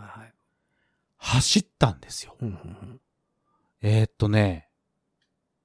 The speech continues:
Speaker 2: えー、な、何分かなは忘れたけど、
Speaker 1: うん。
Speaker 2: ギリッギリだったのよ。
Speaker 1: はあはあはあ。
Speaker 2: ほぼ三分前ぐらいに、
Speaker 1: うん。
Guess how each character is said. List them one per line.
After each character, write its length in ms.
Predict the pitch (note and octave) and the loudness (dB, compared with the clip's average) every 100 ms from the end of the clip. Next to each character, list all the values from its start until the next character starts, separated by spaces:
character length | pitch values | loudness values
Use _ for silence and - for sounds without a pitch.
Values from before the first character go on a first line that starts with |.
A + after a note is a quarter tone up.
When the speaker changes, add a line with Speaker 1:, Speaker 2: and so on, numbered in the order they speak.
| _ _ _ | _ _ _
Speaker 2:
え 460 | G#2 A2 A2+ A2+ A2 | -2 2 2 4 4
ー、 20 | |
な、 260 | A#2+ D3+ F#3 | 6 6 8
何 340 | F3+ D#4 F#4+ | 8 6 6
分 180 | B3 C#3+ | 6 4
か 120 | A#2 | 4
な 140 | G#2+ F2 | 0 0
は 120 | F2+ | -2
忘 60 | |
れ 60 | G#2 | -4
た 100 | G2 | -4
け 80 | D#2+ | -4
ど、 200 | F#2 F#2 | -4 -4
Speaker 1:
う 20 | |
ん。 260 | B2 F2+ - _ _ _ _ _ _ _ _ _ _ _ _ _ _ _ _ _ _ _ C3 - | -4 -8 -18 _ _ _ _ _ _ _ _ _ _ _ _ _ _ _ _ _ _ _ -8 2
Speaker 2:
ギ 180 | C3 | 10
リ 140 | F#3 B3+ | 12 12
ッ 60 | - | 10
ギ 160 | A#3+ | 12
リ 80 | A#3 | 12
だ 80 | G#3 | 12
っ 100 | - | 8
た 100 | G#2+ | -6
の 80 | D#2 | -8
よ。 180 | - _ _ _ - | -18 _ _ _ -12
Speaker 1:
は 80 | B2 | -10
あ 20 | |
は 60 | G#2 G#2+ | -10 -16
あ 20 | |
は 60 | |
あ。 100 | - - _ _ _ _ _ _ _ | -20 -20 _ _ _ _ _ _ _
Speaker 2:
ほ 300 | - - D4 | -20 4 6
ぼ 120 | A#3+ | 8
三 380 | D3 - B3+ C#4+ | 6 8 8 8
分 440 | - - C#4 B3+ B3+ | 4 6 6 8 6
前 440 | B3+ B3 A#3 - _ _ _ - | 6 4 2 -4 _ _ _ -2
ぐ 140 | F3+ | 4
ら 160 | G3 B2 | 6 6
い 100 | E2+ | 2
に、 320 | A2+ D3 - - | 2 2 0 -10
Speaker 1:
う 40 | |
ん。 180 | G#2+ | -14